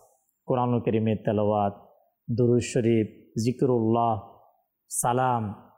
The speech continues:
সাদকা করা, অর্থাৎ ওই সকল এই নেক আমলগুলো আমাদের সময়ের মধ্যে শামিল হচ্ছে কিনা। যদি না হয়, তাহলে, আহ, শামিল করার জন্য নিয়ত করা। যদি আমি পাঁচ ওয়াক্ত নামাজ পড়তে পারলাম,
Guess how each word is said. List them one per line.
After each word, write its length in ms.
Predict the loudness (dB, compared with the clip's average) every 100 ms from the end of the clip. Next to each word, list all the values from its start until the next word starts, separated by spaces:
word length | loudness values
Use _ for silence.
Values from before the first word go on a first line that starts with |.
| _ _ _ _
সাদকা 460 | -6 -2 0 0
করা, 540 | 0 0 0 -2 -6 -20 _ -8
অর্থাৎ 200 | -4 -4 -2
ওই 160 | 0 0
সকল 420 | 0 0 0 -2 -6 -16 -20 -8 0
এই 340 | 2 4 4
নেক 280 | 4 2 0
আমলগুলো 840 | 2 2 2 2 2 2 -2 -6
আমাদের 300 | -4 0 0
সময়ের 440 | -2 -2 2 2 2
মধ্যে 600 | 2 0 0 -2 -4 -18 -10
শামিল 260 | -4 0 0 -2
হচ্ছে 300 | -4 0 -2
কিনা। 240 | 0 0
যদি 240 | 2 0 0
না 200 | 0 0
হয়, 260 | 0 -4 -6 -14 -20 _ _ _
তাহলে, 460 | -2 0 2 0 -2 -12 -20 -20 _
আহ, 400 | 0 0 0 -2
শামিল 340 | -4 -4 -2 -2
করার 260 | -2 -2
জন্য 160 | 0 0
নিয়ত 400 | 2 4 2 0 -2
করা। 240 | -2 -2 -8 -12 -2
যদি 260 | 0 2
আমি 540 | 2 2 2 0 -2 -6
পাঁচ 180 | -6 -4
ওয়াক্ত 160 | -4 -2
নামাজ 320 | 0 -2 -2
পড়তে 240 | -6 -4 -2
পারলাম, 340 | -2 0 -2